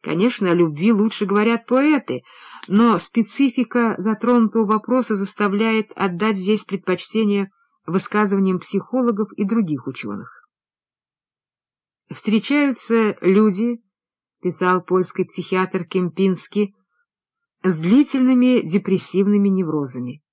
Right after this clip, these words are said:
Мир для них серый и печальный, и они сами кажутся такими же мрачными. В истории жизни можно найти трагическую эмоциональную пустоту. Они никого не любят.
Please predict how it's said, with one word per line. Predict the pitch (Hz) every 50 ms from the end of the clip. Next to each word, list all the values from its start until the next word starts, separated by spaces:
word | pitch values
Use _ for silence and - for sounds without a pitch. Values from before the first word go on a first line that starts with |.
| _ _ _ _ _ _ _ _ _ _ - - - _ _
Мир | - 165 185 190 208 226 247 226
для | 202 190 208 233 233
них | 226 220 226 233 214 -
серый | - - - - 180 185 185 185 190 190
и | - - 175
печальный, | - - 170 - - 160 151 143 139 135 131 127 127 131 139 147 - _ _ _ _ _ _ _ _ _
и | - 160
они | 165 175 175
сами | 160 - 202 214 247 262 262 247
кажутся | - - 190 170 151 139 - _ -
такими | 170 156 143 - 156 147 143
же | 131 147
мрачными. | 143 143 147 143 139 127 - - - 107 117 - - - _ _ _ _ _ _ _ _ _ _ _ _ _ - - - -
В | - 160
истории | 180 - - - 233 254 247 240 240 233
жизни | 202 180 202 233 240 208 220 220
можно | 214 214 220 208 202 214
найти | 208 208 214 208 208 - 220
трагическую | 202 - 202 202 190 156 160 202 202 - 220 202 - - - 208 214 220 - - -
эмоциональную | 190 190 185 180 - - 190 180 175 175 175 180 185 180 180 185 180
пустоту. | 180 - 190 175 - - - 190 180 - - 175 151 135 123 _ _ _ _ _ _ _ _ _ _ _ _ _ _ _ _ _ -
Они | 175 185 196 196
никого | 190 190 190 - 196 185 175 196 247
не | 247 233 233
любят. | 208 190 185 175 147 139 135 127